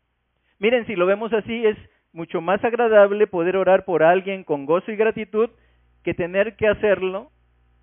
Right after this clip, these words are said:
con preocupación, pena e incluso enojo. Es difícil, es difícil orar por alguien así, ¿no? Pero,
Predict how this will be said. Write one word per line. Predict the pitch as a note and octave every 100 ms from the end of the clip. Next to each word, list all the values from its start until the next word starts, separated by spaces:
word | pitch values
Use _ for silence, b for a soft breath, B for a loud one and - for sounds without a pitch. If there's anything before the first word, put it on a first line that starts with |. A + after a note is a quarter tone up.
| _
con | - F#3 A3 A3+ _ -
preocupación, | D3+ D3 D3+ D3 C#3 - A3 A#3+ B3 _ _ _ _
pena | - G3+ A3 A3 A#3+ A#3 _ _ _
e | -
incluso | C#3+ D3 D3+ D#3+ D#3 D#3+ - _ _ -
enojo. | C3 A#2+ - _ _ _ _ _ _ _
Es | C#3+
difícil, | D3+ D3+ A#3 C4+ - D#3 A2 _ _ _ _ _ _ -
es | C#3+
difícil | D3 C#3+ F#3+ G3+ F#3 D3
orar | C#3+ D3+ D3
por | C#3+ C3+
alguien | C#3 C3 A#2+
así, | A#2 - F#3+ G3
¿no? | G3 A3
Pero, | - B3 C#4